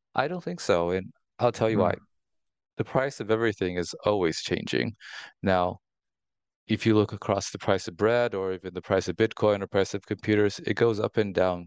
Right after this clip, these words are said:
Speaker 1: throughout, throughout, um, throughout history. Uh, I think it's I think it's misleading to think that anything stays fixed. Obviously, it doesn't. So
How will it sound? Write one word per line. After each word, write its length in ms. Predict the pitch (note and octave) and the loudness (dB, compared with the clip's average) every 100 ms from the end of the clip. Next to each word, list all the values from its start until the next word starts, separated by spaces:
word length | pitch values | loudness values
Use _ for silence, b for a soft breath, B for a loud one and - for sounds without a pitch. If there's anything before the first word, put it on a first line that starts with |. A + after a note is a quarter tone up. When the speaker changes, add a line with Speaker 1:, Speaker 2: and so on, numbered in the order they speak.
| - | -8
Speaker 1:
throughout, 380 | F2+ F#2 F#2 - _ | 0 2 2 -4 _
throughout, 340 | - F2+ F2 - - F#2 | -2 0 0 -2 -6 -2
um, 360 | F2+ F2 F2+ - - | 0 -2 -8 -18 -4
throughout 240 | G2+ F#2+ | 0 0
history. 480 | F#2+ F#2+ - F#2+ G2 - B B B B - | 0 -6 -2 -2 -2 -4 B B B B -6
Uh, 140 | - - - - G1+ | -4 -4 -8 -6 0
I 140 | G2 G2+ | 0 2
think 240 | G#2+ - | -2 0
it's 280 | G2 - - _ _ _ - | -4 -4 -12 _ _ _ -4
I 80 | G2+ | -2
think 260 | - G2+ F#2+ | 0 0 0
it's 320 | F#2 - - - | -2 -4 -6 0
misleading 540 | F#2+ - G#2 G2 F2+ | 0 2 2 0 -4
to 120 | - | -6
think 280 | - F2+ E2+ | 0 -2 2
that 180 | E2+ E2+ - | 0 -2 -4
anything 380 | G#2+ G2+ - F2+ | 0 0 0 -6
stays 340 | - F#2+ F#2+ - | -2 0 0 0
fixed. 420 | - C3+ - - | 0 0 -2 -4
Obviously, 480 | F2 F2+ - - G2+ | -4 -4 -8 -4 -4
it 120 | - | -2
doesn't. 440 | G#2 G2 - G#2+ - B B B B | -2 -2 -4 -10 -12 B B B B
So 440 | - - G#2+ A#2+ | -8 0 2 0